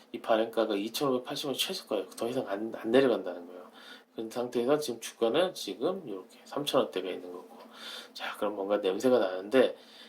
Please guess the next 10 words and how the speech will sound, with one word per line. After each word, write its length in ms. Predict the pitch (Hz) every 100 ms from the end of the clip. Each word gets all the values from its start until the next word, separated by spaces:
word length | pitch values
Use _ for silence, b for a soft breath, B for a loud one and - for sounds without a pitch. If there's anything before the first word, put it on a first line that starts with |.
| B -
자, 160 | - - 107
냄새가 380 | 98 101 117 107
나는 160 | 98
거 100 | 101
저한테 300 | 95 101 95
걸린 280 | - 98 98
거 100 | 98
중에 180 | 90 101
하나가 240 | 98 92 - B B B
얘네가 440 | 110 117 127 180